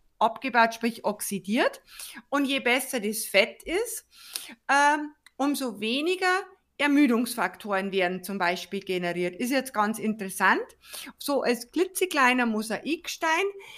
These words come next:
auch bei diesen langen, äh, Belastungseinheiten. Also,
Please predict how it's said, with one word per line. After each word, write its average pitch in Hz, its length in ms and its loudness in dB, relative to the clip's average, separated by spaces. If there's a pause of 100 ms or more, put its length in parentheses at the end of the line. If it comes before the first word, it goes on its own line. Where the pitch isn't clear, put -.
(200)
auch 247 420 2
bei 262 160 -2
diesen 269 540 -4 (240)
langen, 269 800 0
äh, 262 340 0
Belastungseinheiten. 185 1200 -2
Also, 190 420 -2